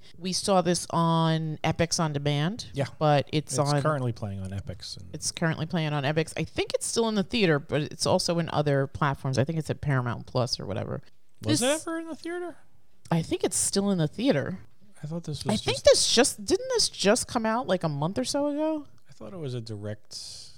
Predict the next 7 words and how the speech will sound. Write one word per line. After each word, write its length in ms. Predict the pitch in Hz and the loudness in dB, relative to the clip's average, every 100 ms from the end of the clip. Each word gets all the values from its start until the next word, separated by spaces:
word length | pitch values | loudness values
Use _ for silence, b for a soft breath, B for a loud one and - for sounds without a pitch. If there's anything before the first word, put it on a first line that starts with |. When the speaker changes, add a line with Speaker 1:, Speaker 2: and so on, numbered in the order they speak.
| - - | -16 -12
Speaker 2:
release 440 | 107 101 107 104 - | -8 -6 -8 -8 -10
to 100 | 82 | -10
streaming. 480 | - 95 101 73 - - - - | -10 -10 -10 -12 -16 -18 -18 -10
Speaker 1:
I 100 | 285 - - - | -10 -10 -18 -12
don't 760 | - 415 480 508 539 - - - - | -6 -4 -4 -6 -4 0 0 -2 -10
think 340 | 466 480 440 | -10 -10 -10
so. 1300 | - - - - 139 - - - - - - - - | -4 -2 0 -2 -2 -2 -2 -4 -6 -8 -10 -12 -12